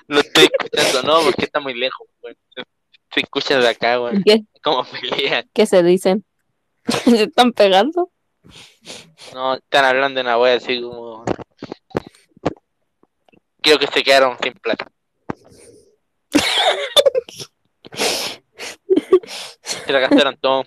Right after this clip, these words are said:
Speaker 1: copete y droga.
Speaker 2: Tírale un pancito, un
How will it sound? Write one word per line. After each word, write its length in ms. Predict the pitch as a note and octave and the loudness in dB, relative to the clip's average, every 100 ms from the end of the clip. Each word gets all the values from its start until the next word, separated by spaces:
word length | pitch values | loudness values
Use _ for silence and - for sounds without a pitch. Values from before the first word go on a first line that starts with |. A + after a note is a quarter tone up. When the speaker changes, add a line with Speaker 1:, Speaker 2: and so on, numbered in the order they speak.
| - | -4
Speaker 1:
copete 380 | - B2 B2+ B2 | 0 2 2 2
y 240 | A#2 A#2 A#2 | -2 -6 -2
droga. 340 | A#2 G#2+ G2+ _ _ _ _ _ _ - - - - _ - - - D#4 _ _ - - _ - - - | 0 0 -2 _ _ _ _ _ _ -20 -14 -12 -12 _ -20 -20 -20 -20 _ _ -20 -20 _ -20 -14 0
Speaker 2:
Tírale 320 | A3+ G#3 F#3+ | 6 8 8
un 100 | G3+ | 6
pancito, 760 | - G3 F#3+ G#3+ G3+ G3+ F#3+ F#3 | 4 2 2 2 2 4 4 4
un 320 | F#3 F3+ | 4 0